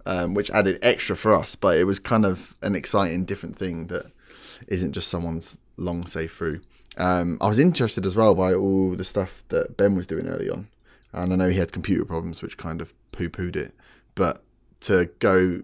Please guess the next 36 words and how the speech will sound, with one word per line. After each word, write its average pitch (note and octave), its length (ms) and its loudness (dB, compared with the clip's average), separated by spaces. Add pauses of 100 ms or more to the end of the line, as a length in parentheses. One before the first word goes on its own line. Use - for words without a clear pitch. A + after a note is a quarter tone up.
(180)
one F#2+ 320 2
step - 200 -4
further F#2 260 -2
from F2 160 -10
creating E2 280 -4
a F2 40 -8
club F2 280 -8
to - 100 -16
creating E2+ 400 -6
leagues F2 320 -6
and F#2 100 -10
getting F2+ 160 -8
it - 80 -10
all F2 140 -10
set - 180 -8
up, E2+ 220 -10
and E2 180 -10 (480)
can F#2+ 200 0
that D2+ 160 0
work, F#2 340 0
and F2 360 -4
will F#2+ 100 4
people F2+ 220 -4
be F2+ 120 -2
bought F2 280 0
in? F2+ 200 -2
That F#2 140 -6
was F2+ 160 -8
interesting E2 600 -8
to, D2+ 160 -12 (240)
to E2 100 -12
see. E2+ 220 -6
It F2+ 120 -10
was, E2+ 120 -12
like D#2 180 -8
I - 40 -20